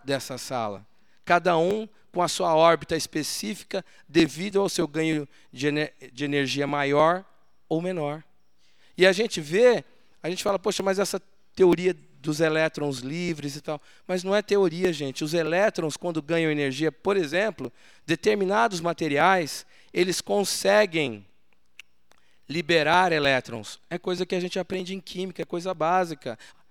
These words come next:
que a gente a-, aprende em eletricidade. Os materiais condutivos, como o cobre,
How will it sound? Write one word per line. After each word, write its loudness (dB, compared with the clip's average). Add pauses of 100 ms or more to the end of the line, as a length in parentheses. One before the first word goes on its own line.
(340)
que -4
a 0
gente -6
a-, -2
aprende -4
em -4
eletricidade. -2 (380)
Os -6
materiais 2
condutivos, -6
como -8
o -12
cobre, 0